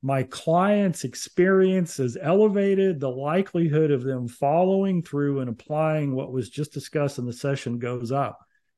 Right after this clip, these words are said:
So we've won in two ways. So, so as a business, I could say, "You know what? I'm gonna let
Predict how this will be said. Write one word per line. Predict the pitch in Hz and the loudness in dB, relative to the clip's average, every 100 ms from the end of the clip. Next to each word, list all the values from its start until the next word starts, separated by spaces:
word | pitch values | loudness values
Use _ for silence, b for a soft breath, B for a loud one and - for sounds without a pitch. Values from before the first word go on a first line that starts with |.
| _ | _
So | - 143 | -2 0
we've | 139 131 | 2 0
won | 127 151 175 | 2 2 4
in | 165 | 4
two | 147 165 151 | 2 0 2
ways. | 139 120 104 - | 0 -2 -8 -4
So, | 156 143 123 B B B _ _ | 0 2 0 B B B _ _
so | - 156 | 2 4
as | 143 | 4
a | 131 | 2
business, | 120 247 214 165 147 | 6 6 6 4 4
I | 160 180 | 2 2
could | 156 | -2
say, | - 147 | -4 -2
"You | 156 | 0
know | 190 202 | 2 4
what? | 190 196 175 - | 4 2 0 -4
I'm | 175 | -6
gonna | 208 202 | 0 2
let | 170 170 | 4 2